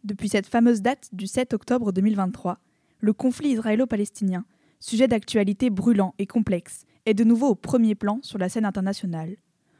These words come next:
Entre attaques violentes du Hamas et ripostes brutales d'Israël sur les populations de la bande de Gaza, les controverses ne manquent pas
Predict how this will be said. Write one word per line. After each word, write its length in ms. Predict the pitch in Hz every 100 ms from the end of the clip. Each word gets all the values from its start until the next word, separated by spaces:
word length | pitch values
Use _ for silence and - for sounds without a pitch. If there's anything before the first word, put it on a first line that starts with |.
| _ -
Entre 220 | 202 220
attaques 300 | 208 226 220
violentes 340 | 226 233 262
du 120 | 220
Hamas 420 | 208 196 240 - -
et 80 | 202
ripostes 460 | 226 208 262 - 202
brutales 440 | 202 247 208 185
d'Israël 540 | 185 233 233 208 180
sur 100 | -
les 100 | 185
populations 540 | 190 247 226 208 - 247
de 80 | 185
la 140 | 165
bande 240 | 180 233
de 80 | 190
Gaza, 400 | 175 202 180 180 _ _ _ _ -
les 100 | 208
controverses 560 | - 285 277 254 302 233
ne 140 | 196
manquent 260 | 190 226 -
pas 280 | 202 226